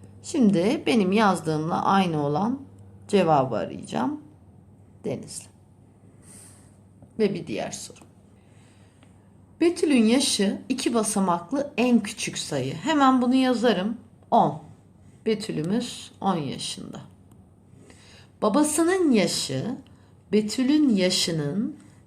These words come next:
dört katından iki fazla. Onu dört ile çarpıyorum. Kırk. Bu dört katı. Bir de iki fazlası. İki ekliyorum.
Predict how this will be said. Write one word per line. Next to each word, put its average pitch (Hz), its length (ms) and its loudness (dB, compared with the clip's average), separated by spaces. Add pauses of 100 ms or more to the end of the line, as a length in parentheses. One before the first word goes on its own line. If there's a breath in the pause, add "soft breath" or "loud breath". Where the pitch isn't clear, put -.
(160)
dört 302 400 2
katından 202 960 0 (100)
iki - 280 -2
fazla. 135 600 0 (880)
Onu 185 400 2 (180)
dört 175 260 0
ile 139 120 -4
çarpıyorum. 143 880 -2 (100)
Kırk. 156 800 -2 (640)
Bu 254 160 2
dört 220 280 6
katı. 185 600 -2
Bir 190 120 -4
de 220 140 2
iki 208 260 -4
fazlası. 151 960 0
İki 202 280 -4
ekliyorum. 156 920 -2